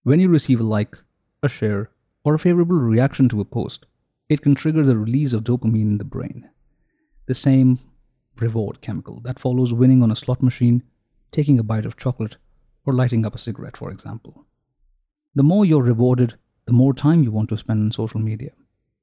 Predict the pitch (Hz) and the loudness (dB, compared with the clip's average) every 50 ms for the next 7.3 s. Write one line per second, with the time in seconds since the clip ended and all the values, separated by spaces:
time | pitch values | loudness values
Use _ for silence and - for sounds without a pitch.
0 | _ _ _ _ - 139 127 127 123 - 127 113 110 113 - 117 113 113 - - | _ _ _ _ 2 4 4 4 4 2 0 -4 -6 -6 -4 -4 -4 -4 -4 -6
1 | 117 - - 113 113 123 127 127 127 113 - - - 135 123 120 117 120 117 113 | -6 -4 -2 0 2 2 2 0 -2 -4 -6 -6 -6 -4 -4 -2 -2 -4 -4 -4
2 | - 117 - - - - - 113 113 143 156 147 139 - - _ _ _ _ _ | -6 -10 -10 -10 -8 -8 -6 -4 -2 0 0 0 -2 -4 -10 _ _ _ _ _
3 | _ _ _ _ _ _ _ _ _ _ _ _ _ _ _ _ _ _ _ _ | _ _ _ _ _ _ _ _ _ _ _ _ _ _ _ _ _ _ _ _
4 | - 160 190 185 190 160 165 180 156 139 135 - 156 143 139 135 135 - 127 - | -2 0 2 2 2 4 4 2 2 0 -2 0 0 2 2 2 2 0 0 -2
5 | 135 131 123 - 120 113 113 104 113 131 131 - - 120 117 113 120 120 113 110 | -2 -2 0 0 0 0 0 2 2 2 2 2 -2 -2 -2 0 0 0 -2 -2
6 | 107 - - _ _ _ _ _ - 127 117 110 113 - - 104 - - - - | -6 -10 -16 _ _ _ _ _ -2 -2 -2 -2 -4 -6 -8 -8 -8 -8 -12 -14
7 | - _ - - - | -18 _ -20 -20 -20